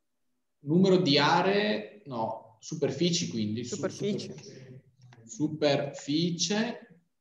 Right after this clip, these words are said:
Speaker 1: terrazzata, terrazzata ristrutturata, no? Di almeno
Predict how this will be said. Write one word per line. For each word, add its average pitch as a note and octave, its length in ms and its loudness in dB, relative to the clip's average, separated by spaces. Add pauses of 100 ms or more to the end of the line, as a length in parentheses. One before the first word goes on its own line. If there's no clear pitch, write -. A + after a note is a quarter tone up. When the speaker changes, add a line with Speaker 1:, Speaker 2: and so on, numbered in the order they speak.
(1800)
Speaker 1:
terrazzata, D3+ 1200 -2 (1800)
terrazzata B2+ 1000 -4 (1500)
ristrutturata, A2 1120 -4 (3250)
no? - 520 -6 (1160)
Di C#3+ 360 -4
almeno G3 920 -2